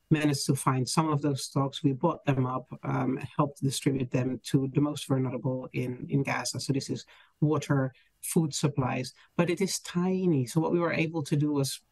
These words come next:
around three, th-, uh, basically supporting about three thousand people, you know, out of millions, uh, of people in need. That's obviously a drop in the ocean. We have trucks at the border in, um, in Egypt waiting to go in.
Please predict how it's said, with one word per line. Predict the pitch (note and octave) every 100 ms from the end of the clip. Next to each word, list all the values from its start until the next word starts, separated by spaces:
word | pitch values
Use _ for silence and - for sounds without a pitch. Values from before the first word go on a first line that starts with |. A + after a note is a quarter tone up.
| -
around | - C#3+ D3 C#3+
three, | - - E3+ C#3
th-, | - D3+
uh, |
basically | C#3+ D3 C#3+ D3+ D3
supporting | - C3+ D3 C3+ C3+
about | G#3+ -
three | D#3
thousand | C3+ C3+ C3 -
people, | D#3 D3 - - _ _ _ _ _ -
you | C#3+
know, |
out | C3 C3+ C#3
of |
millions, | D#3 D#3+ D#3 C#3 C3+ - - -
uh, | B2+ -
of | C3+
people | D3+ C#3
in | C3+ C3
need. | C#3 C3 - _ _ -
That's | C#3
obviously | - C3 C3 - C3+
a | B2+
drop | - C#3 -
in | - C3
the | B2+ B2
ocean. | C3+ A#2+ - B2+ A2+ - _
We | E3+ D3+
have | E3
trucks | - E3 D3+ -
at | C#3
the | D3+
border | D3 D3 C#3+ C#3
in, | C3+ - C3+ C3 C3 -
um, | C3+ C3 C3 C3+
in | D#3+ D#3+
Egypt | D3+ C3+ - C3 - -
waiting | D#3 C#3+ C3+ C3+
to | C3+
go | C3 B2+
in. | B2 B2+ C3